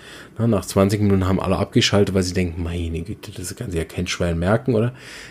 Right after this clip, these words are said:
Das sind, äh, Homöopathie, äh, <laughs> Episoden für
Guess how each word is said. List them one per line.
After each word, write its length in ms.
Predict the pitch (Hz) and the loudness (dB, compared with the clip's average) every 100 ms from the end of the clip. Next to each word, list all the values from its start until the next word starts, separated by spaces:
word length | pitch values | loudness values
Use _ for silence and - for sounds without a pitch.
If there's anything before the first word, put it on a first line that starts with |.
| - | -2
Das 180 | 117 - | 0 4
sind, 300 | 131 127 - - | 4 4 -2 -4
äh, 220 | 107 104 101 | 4 6 6
Homöopathie, 760 | 113 113 104 104 - 117 120 - - | 4 4 2 -2 0 4 4 2 -2
äh, 220 | 110 107 | 0 0
<laughs> 580 | - 123 - - - - - - | 0 -2 -2 -12 -18 -20 -12 -2
Episoden 680 | 135 160 147 123 127 131 120 | 0 4 4 6 6 6 0
für 320 | - 117 110 | -2 0 0